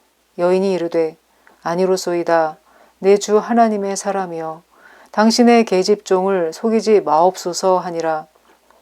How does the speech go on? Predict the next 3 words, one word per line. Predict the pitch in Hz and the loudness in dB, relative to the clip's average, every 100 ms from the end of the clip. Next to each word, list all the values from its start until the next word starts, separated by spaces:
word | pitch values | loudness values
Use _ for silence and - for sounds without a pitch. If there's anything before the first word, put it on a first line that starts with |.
| _ _ _ _ _ | _ _ _ _ _
여인이 | 208 220 233 240 | 4 6 8 4
과연 | 226 190 208 190 | 4 4 4 4
잉태하여 | 175 196 202 208 180 170 170 165 | 0 -2 0 2 4 2 2 -2